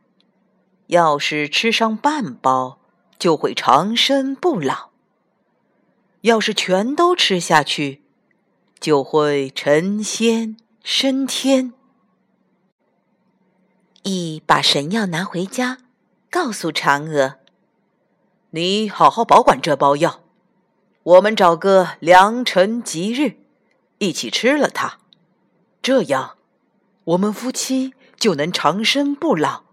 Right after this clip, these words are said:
永不分离。”羿是射下九个太阳的大英雄，很多人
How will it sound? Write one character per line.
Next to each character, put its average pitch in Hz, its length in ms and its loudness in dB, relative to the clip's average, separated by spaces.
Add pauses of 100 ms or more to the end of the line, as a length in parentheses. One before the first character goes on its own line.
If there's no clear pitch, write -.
(400)
永 180 280 2
不 269 200 0
分 254 260 2
离。” 143 340 -4 (2500)
羿 165 340 -4
是 180 220 0
射 202 240 2
下 196 180 -4
九 160 300 0
个 160 160 -2
太 285 280 -4
阳 202 220 -6
的 160 120 -8
大 277 320 -6
英 294 260 -6
雄， - 240 -4 (1120)
很 247 220 -2
多 330 180 -2
人 254 380 2